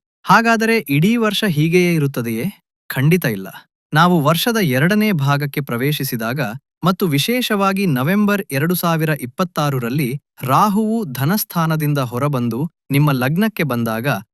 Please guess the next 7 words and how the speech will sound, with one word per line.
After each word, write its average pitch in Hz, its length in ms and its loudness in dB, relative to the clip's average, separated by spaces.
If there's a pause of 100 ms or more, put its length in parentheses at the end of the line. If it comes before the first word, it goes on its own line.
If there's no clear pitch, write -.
(220)
ಧನವರ್ಷದ 196 720 0
ಯೋಗಗಳು 131 600 -2
ನಿರ್ಮಾಣವಾಗುತ್ತವೆ. 120 960 -2 (140)
ಇದ್ದಕ್ಕಿದ್ದಂತೆ 185 720 -2
ನಿಂತು 165 320 2
ಹೋದ 143 240 0
ಹಣ 127 240 -2